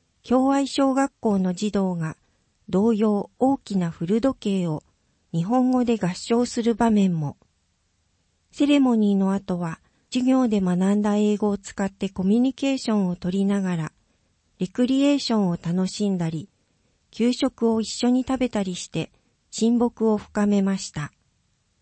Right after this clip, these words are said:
写真、台湾伝統の衣装で合唱を披露。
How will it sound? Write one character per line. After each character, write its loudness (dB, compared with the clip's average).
写 -6
真、 0
台 0
湾 2
伝 2
統 2
の 0
衣 0
装 -4
で -6
合 -4
唱 0
を -4
披 -6
露。 -4